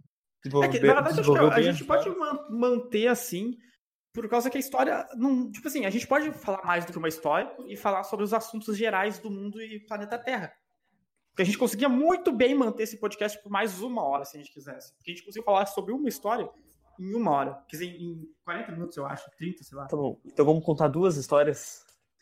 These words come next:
Speaker 2: Não, não vamos contar duas histórias, vamos deixar pro próximo. Não vamos, não vamos dar o bolo todo. Temos que dar pedacinho
Speaker 1: Ah.
Speaker 2: em pedacinho, pra pessoa querer mais. É tipo o traficante de droga. Primeiro, quando o cara começa a comprar, ele dá cocaína boa.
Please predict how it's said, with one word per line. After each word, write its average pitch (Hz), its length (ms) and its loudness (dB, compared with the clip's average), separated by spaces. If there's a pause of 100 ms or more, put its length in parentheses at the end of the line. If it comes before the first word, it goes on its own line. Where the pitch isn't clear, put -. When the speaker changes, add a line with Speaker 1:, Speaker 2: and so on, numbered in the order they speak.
(140)
Speaker 2:
Não, 247 220 2
não 226 80 -2
vamos 277 160 -2
contar 233 160 -4
duas 196 160 -6
histórias, 143 300 -8
vamos 143 100 -18
deixar 143 160 -16
pro 247 100 -20
próximo. 202 420 -8 (400)
Não 147 120 -12
vamos, 202 240 -2
não 165 100 -4
vamos 233 180 -2
dar 226 80 4
o 190 60 2
bolo 170 220 4
todo. 147 280 2 (300)
Temos 160 140 -4
que - 60 -18
dar 175 60 -2
pedacinho 175 340 -4
Speaker 1:
Ah. - 20 -6
Speaker 2:
em - 20 -8
pedacinho, 254 420 -4
pra 208 120 -4
pessoa 170 240 -8
querer 269 120 -8
mais. 226 480 -6 (560)
É - 80 2
tipo - 280 -4
o 285 160 -8
traficante 277 400 -2
de 247 80 -6
droga. 180 480 2
Primeiro, 196 460 -2 (180)
quando 170 160 -6
o - 20 -14
cara 170 180 0
começa 175 300 -8
a - 40 -20
comprar, 180 360 -6
ele 156 120 -10
dá 151 100 -4
cocaína 160 340 -4
boa. 190 320 2